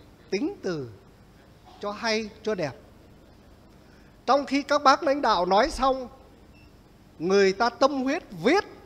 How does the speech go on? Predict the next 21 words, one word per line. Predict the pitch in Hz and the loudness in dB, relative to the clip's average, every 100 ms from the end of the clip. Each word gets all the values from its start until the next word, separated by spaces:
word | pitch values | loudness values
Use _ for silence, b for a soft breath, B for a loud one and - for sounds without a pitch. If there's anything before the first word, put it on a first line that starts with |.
| - - - | -20 -20 -18
nghĩ | 135 190 320 427 | 0 2 2 -2
và | 392 | -2
đọc, | 180 196 196 - - - | 2 2 0 -8 -20 -20
đúng | - 220 381 | -2 0 0
như | 311 | -4
thầy | 277 185 185 | -2 -2 -2
Minh | 202 254 | -4 -4
Nhẫn | 240 302 | -6 -4
nói, | 240 214 - - B B B B B B 156 | -4 -4 -6 -16 B B B B B B -4
người | 202 233 226 214 202 - - - - - - - - - - - - - - | 4 6 6 4 -2 -8 -20 -20 -20 -20 -20 -20 -20 -20 -20 -20 -20 -20 -20
dạy | 127 127 247 247 | -16 0 2 2
học, | 185 226 - - - - - - - - - - - - - - - - - - | -2 -2 -4 -10 -20 -20 -20 -20 -20 -20 -20 -20 -20 -20 -20 -20 -20 -20 -20 -20
dẫn | 127 170 311 - | -2 2 2 0
chương | 302 294 | -2 0
trình | 247 226 185 | 2 0 0
của | 160 | -2
các | 247 320 - | 0 0 0
chương | 285 | -6
trình | 254 220 202 | -4 -4 2
ngoài | 196 190 | 4 4
đời | 196 190 170 | 2 0 0